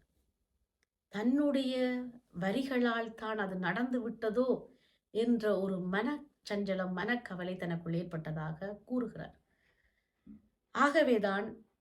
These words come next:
நான் வைரமுத்து ஐயா அவர்களுடைய வரிகளை வைத்துக்கொண்டு, இன்னும் எத்தனையோ கவிஞர்களை பற்றி நான் எடுத்து கூறலாம், இந்த நீண்ட காணொளியாக இருக்கக்கூடாது என்பதற்காகத்தான் இந்த,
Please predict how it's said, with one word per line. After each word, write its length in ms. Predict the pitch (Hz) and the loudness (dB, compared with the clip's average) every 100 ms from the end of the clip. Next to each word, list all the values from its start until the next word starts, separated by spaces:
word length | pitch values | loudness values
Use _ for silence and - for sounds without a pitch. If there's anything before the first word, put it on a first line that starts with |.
| _ | _
நான் 260 | 190 180 175 165 - - _ _ - | -6 -4 -2 -4 -6 -18 _ _ -2
வைரமுத்து 500 | 196 233 220 220 196 | 2 2 0 -2 -4
ஐயா 260 | 185 190 202 | -2 0 0
அவர்களுடைய 460 | 196 190 180 175 160 | 0 -2 -4 -2 -2
வரிகளை 440 | 160 196 247 226 180 | 0 0 0 0 0
வைத்துக்கொண்டு, 520 | 170 165 165 170 180 | 0 -2 -4 -6 -2
இன்னும் 200 | 214 254 247 | 0 0 -2
எத்தனையோ 320 | 320 330 359 | 0 0 0
கவிஞர்களை 540 | 285 226 208 190 185 | 0 0 0 0 -2
பற்றி 260 | 170 170 175 | -4 -4 -4
நான் 240 | 175 170 170 | -2 -2 -2
எடுத்து 300 | 190 - 202 | -4 -4 -6
கூறலாம், 460 | 220 226 156 - - _ _ _ _ _ - | -2 0 0 -4 -12 _ _ _ _ _ -6
இந்த 120 | 185 | -2
நீண்ட 320 | 202 277 294 277 | 4 4 4 4
காணொளியாக 760 | 220 214 233 233 233 226 226 | 4 4 4 2 0 0 0
இருக்கக்கூடாது 760 | 226 208 233 214 277 294 254 170 | 0 0 -2 -2 0 4 4 2
என்பதற்காகத்தான் 880 | 156 156 165 156 165 160 165 175 170 | -2 -4 -6 -6 -4 -4 -6 -6 -4
இந்த, 140 | 170 | -2